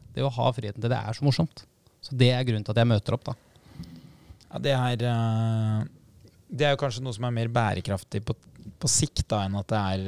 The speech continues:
Speaker 2: eh, teknologien som på en måte
Speaker 1: Ja.
Speaker 2: dytter deg inn i trening.
Speaker 1: Og det er jo noe jeg opplever at veldig mange kunder forstår over tid, og det er som jeg sier til de, at bærbar teknologi er en fin inngangsport. Hvis det er med å motivere deg i starten og få litt ytre motivasjon, så er det fint, men over tid så vil vi jo skape indre motivasjon.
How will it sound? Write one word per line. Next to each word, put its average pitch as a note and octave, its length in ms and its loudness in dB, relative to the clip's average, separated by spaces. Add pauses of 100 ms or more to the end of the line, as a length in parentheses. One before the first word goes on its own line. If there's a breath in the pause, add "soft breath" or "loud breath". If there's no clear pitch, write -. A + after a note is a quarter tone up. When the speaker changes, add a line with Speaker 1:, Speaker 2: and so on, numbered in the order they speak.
Speaker 2:
eh, G2+ 220 -2 (140)
teknologien A2 600 0
som G#2+ 140 -4
på G2 80 -8
en G#2+ 80 -2
måte A2 140 -10
Speaker 1:
Ja. A#2 80 -2
Speaker 2:
dytter - 340 -4
deg G2+ 160 0
inn G2+ 80 -2
i G2+ 60 -6
trening. G#2+ 240 -2 (140)
Speaker 1:
Og D#3 80 -2
det C#3 80 0
er B2 120 0
jo F#3 120 6 (340)
noe E3+ 260 6
jeg A#2+ 460 4
opplever A2 580 6
at - 180 -6
veldig G#2+ 300 6
mange G#2 260 -2
kunder G2+ 440 -2 (140)
forstår G2+ 440 6
over - 100 0
tid, B3 320 6
og D#3+ 80 6
det C#3 60 6
er C3 40 6
som C3 140 2
jeg C3 80 2
sier A2 220 -2
til - 100 -14
de, A2 100 8
at A#2 100 8
bærbar A2+ 300 6
teknologi A#2 380 6
er B2+ 60 4
en C#3+ 40 0
fin C#3 180 0
inngangsport. B2+ 720 2
Hvis C#3 160 6
det B2+ 100 4
er A#2+ 140 2
med G#2+ 120 -2
å A2+ 100 0
motivere G#2+ 500 2
deg A#2+ 300 0 (280)
i C3+ 40 -2
starten - 320 4
og B2+ 60 4
få A#2+ 160 8
litt A#2+ 140 0
ytre - 240 -2
motivasjon, A#2+ 400 4
så G#3 80 2
er G3+ 40 4
det E3 120 4
fint, F3 340 0
men C3+ 120 4
over C#3+ 120 8
tid - 240 0
så D#3 120 6
vil A#2+ 120 6
vi - 60 2
jo D#3+ 80 6
skape - 340 4
indre G2+ 280 4
motivasjon. C3+ 500 0